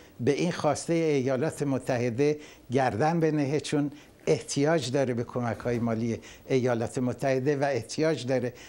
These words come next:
به حمایت سیاسی ایالات متحده. ولی مسئله در این است که ارتش مصر امروز در این آشوبی که جریان داره، واقعاً چه توانی داره که بتونه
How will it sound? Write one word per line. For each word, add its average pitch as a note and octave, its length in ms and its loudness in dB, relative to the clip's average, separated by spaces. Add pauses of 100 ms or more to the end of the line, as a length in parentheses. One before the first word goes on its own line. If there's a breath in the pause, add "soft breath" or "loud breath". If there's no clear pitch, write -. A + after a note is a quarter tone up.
(180 loud breath)
به C3 160 2
حمایت C3 760 2
سیاسی B2 640 -2 (300 loud breath)
ایالات B2+ 520 2
متحده. C3 680 0 (280 loud breath)
ولی F3+ 280 2
مسئله F3 480 0
در E3+ 180 2
این E3+ 180 -2
است D#3+ 220 -4
که D3 160 -4
ارتش C#3+ 460 -2
مصر D3+ 400 0 (340 loud breath)
امروز D#3 480 4
در C#3+ 180 2
این E3+ 260 -2
آشوبی D3+ 600 0
که A#2 260 -6 (400 loud breath)
جریان C3+ 500 2
داره، C#3 440 2 (300 loud breath)
واقعاً F#3 360 2
چه G3+ 220 0
توانی F#3 600 2
داره E3+ 260 2
که E3 160 -4
بتونه E3 520 -2